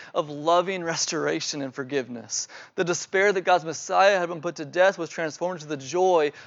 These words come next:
of God's Messiah conquering death itself. You, you know, I know for myself, I kinda have a false picture in my mind sometimes about what the scene looked like. I, "Je-, oh, Jesus is alive. Great. That, that's great. We ha-, gr-, gr-, good to have you back."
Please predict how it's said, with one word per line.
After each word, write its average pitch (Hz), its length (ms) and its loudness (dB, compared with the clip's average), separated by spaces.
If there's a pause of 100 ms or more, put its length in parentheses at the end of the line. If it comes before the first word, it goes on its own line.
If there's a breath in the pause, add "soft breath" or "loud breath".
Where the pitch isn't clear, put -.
of 147 100 -10
God's 165 240 6
Messiah 165 400 0
conquering 180 680 0
death 143 180 0
itself. - 420 -10 (1600)
You, 180 180 -4
you 170 100 -6
know, 147 300 2 (180)
I 185 80 4
know 240 120 6
for 196 80 -6
myself, 156 720 2 (800)
I 156 60 -6
kinda 190 240 4
have 160 100 -2
a 151 60 -4
false 185 360 2
picture 165 360 -6
in 151 40 -4
my 139 100 0
mind 139 280 -2
sometimes 135 360 -8
about 143 200 4
what 156 240 2
the 143 80 -10
scene 143 400 -4
looked 127 220 -6
like. - 300 -8
I, 71 220 -4 (760 soft breath)
"Je-, - 100 -12 (100)
oh, 190 140 4
Jesus 165 340 -4
is 185 120 -4
alive. 190 340 2
Great. 208 400 0
That, 165 160 -4
that's 160 140 -10
great. 180 180 4
We 185 120 0
ha-, 175 80 6 (200)
gr-, 170 140 -10
gr-, 156 220 -4
good 175 180 2
to 180 80 6
have 170 100 4
you 165 60 0
back." 180 360 0